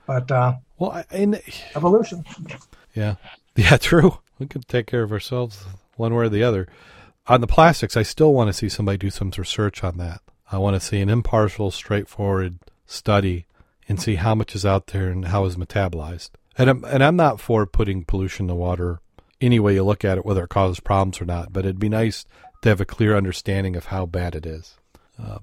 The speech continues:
Speaker 2: we have a, an, uh, just kind of an in-, little interesting bit on fish. Uh, scientists have come across a blind cavefish that has evolved a shrunken brain, and they've now determined that the small brain,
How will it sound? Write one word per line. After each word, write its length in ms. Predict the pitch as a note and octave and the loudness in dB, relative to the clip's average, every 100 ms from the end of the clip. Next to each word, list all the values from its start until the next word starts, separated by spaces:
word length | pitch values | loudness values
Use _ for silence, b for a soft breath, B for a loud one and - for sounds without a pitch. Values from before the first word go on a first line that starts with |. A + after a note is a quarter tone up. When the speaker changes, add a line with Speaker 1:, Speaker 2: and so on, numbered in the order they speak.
| _ - | _ -2
Speaker 2:
we 120 | A2+ | 2
have 300 | A#2 B2 A2+ | 4 2 0
a, 140 | A#2 - _ - - | -6 -10 _ -10 -2
an, 320 | A#2 G#2+ G#2+ _ - | 0 0 -6 _ -4
uh, 100 | G#2 | -2
just 220 | A2+ - | -2 0
kind 160 | G3 C#3+ | 4 4
of 0 | |
an 80 | A#2 | 4
in-, 180 | B2 | 2
little 200 | B2 A2 | 0 0
interesting 680 | A2 G#2 G2+ - G#2 G2+ F#2 - - A2+ | 0 -2 -4 -2 -2 -2 -6 -10 -14 -2
bit 240 | G#2 A#2+ A2 | 4 6 6
on 200 | G#2+ G2+ | 0 0
fish. 680 | - - B2 A2 - - _ _ - | -2 2 4 2 -6 -16 _ _ -4
Uh, 160 | A#2 | -2
scientists 540 | G2+ C#3 C#3 C3 - - | 4 4 6 4 2 0
have 260 | A2 G2+ | -2 -2
come 180 | - A#2 | -2 0
across 360 | A2 B2 A2+ - | 2 4 4 2
a 60 | G2 | -2
blind 560 | F#2 G#2 A2+ B2 A#2+ | 0 4 4 4 2
cavefish 800 | - C3+ D3+ - G2 F#2 - - b b b b | 0 2 2 0 -4 -6 -8 -20 b b b b
that 120 | - A2+ | 0 2
has 140 | G2 | 2
evolved 420 | F#2+ A2 A#2+ A2+ | 4 6 6 4
a 140 | A2+ G2 | -4 -10
shrunken 640 | - - B2+ A#2+ A#2 G2+ | -6 0 0 0 -2 -4
brain, 680 | F2+ G2 G#2+ B2+ G2+ D#2 E2+ _ | -4 0 2 2 -2 -6 -14 _
and 320 | - G#2+ G2+ G2+ | 0 2 4 4
they've 200 | G2+ G2 | 2 4
now 180 | A2 | 4
determined 500 | G#2+ G2+ A#2+ A2 G#2+ | 4 0 0 2 2
that 260 | G2+ G2+ - | 2 0 -2
the 380 | G#2 G2 F#2+ F#2 _ - | -2 0 -2 -6 _ -16
small 380 | - A2+ A2+ | -4 2 4
brain, 560 | G#2+ G#2+ A2 A2+ G#2+ | 4 4 4 4 2